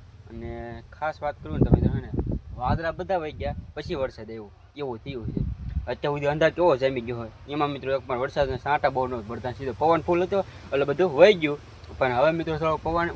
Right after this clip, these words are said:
ઓછો પડ્યો, ત્યાં વાદળા, ત્યાં વરસાદ શરૂ થઈ ગયો. આગળ આગળ બિના રહેજો, કેવો વરસાદ ને એવું છે તમને આગળ દેખાડીશ. તો સ-, સ-, સબસ્ક્રાઇબ કરતા રહેજો. ચાલો કે મિત્રો છે ને આપણે આ પાછા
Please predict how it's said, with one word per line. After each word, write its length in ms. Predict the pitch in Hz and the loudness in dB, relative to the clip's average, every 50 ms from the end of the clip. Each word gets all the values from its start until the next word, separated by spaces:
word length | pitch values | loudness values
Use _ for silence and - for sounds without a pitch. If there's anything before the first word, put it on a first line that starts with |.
| 147 175 | 0 0
ઓછો 180 | 208 202 202 175 160 | 0 2 2 0 2
પડ્યો, 240 | 165 160 151 151 151 151 - | 2 2 2 2 2 2 4
ત્યાં 200 | 156 147 139 123 131 | 4 4 4 6 4
વાદળા, 320 | 143 147 160 160 160 156 - - - - | 4 4 4 4 4 4 2 -2 -6 0
ત્યાં 160 | - 127 127 139 | 2 4 4 4
વરસાદ 240 | 147 143 165 151 - | 4 4 2 2 2
શરૂ 180 | 180 180 185 175 - | 2 0 0 0 -2
થઈ 100 | 151 143 151 | -4 -6 -6
ગયો. 100 | 151 135 - - - - - - | -6 -8 -8 -12 -16 -8 0 0
આગળ 180 | 135 151 151 151 | 2 4 6 4
આગળ 200 | 151 143 147 151 165 | 4 4 0 0 2
બિના 180 | 175 180 175 170 | 2 4 4 4
રહેજો, 180 | 151 131 127 | 2 0 -2
કેવો 180 | - 147 143 135 131 | -2 -2 0 0 0
વરસાદ 240 | 143 143 - 147 135 | -2 -2 -2 -4 -4
ને 60 | 139 135 | -2 -4
એવું 100 | 135 139 151 | -6 -6 -6
છે 100 | 151 135 | -8 -8
તમને 180 | 131 127 127 127 | -6 -4 -2 0
આગળ 240 | 127 127 - - - 180 | 2 4 8 10 10 10
દેખાડીશ. 400 | 180 196 - 160 139 - 160 - - - - - - | 10 8 6 6 4 4 0 -4 -6 -8 -8 -8 -10
તો 60 | 113 110 - | -12 -12 -12
સ-, 160 | - 113 123 123 | -10 -10 -8 -4
સ-, 160 | 143 139 - - | -2 -2 -2 -2
સબસ્ક્રાઇબ 360 | - 127 - - - 127 113 - | -4 -10 -12 -8 -6 -6 -6 -4
કરતા 240 | 147 143 - 165 165 | -6 -4 -2 -2 -2
રહેજો. 180 | 170 160 165 165 - | -2 -4 -6 -10 -10
ચાલો 160 | 117 107 104 - - - - - - - - - - - - - - _ _ - - | -10 -10 -10 -12 -14 -18 -20 -20 -20 -20 -20 -20 -20 -20 -20 -20 -20 _ _ -8 -4
કે 60 | 180 | -2
મિત્રો 200 | 175 180 - - 180 | -2 -2 0 0 2
છે 60 | 185 | 4
ને 80 | 185 170 | 4 4
આપણે 160 | 151 - 147 143 | 6 6 6 6
આ 100 | 135 135 | 6 4
પાછા 240 | 143 - 143 139 | 0 -2 0 0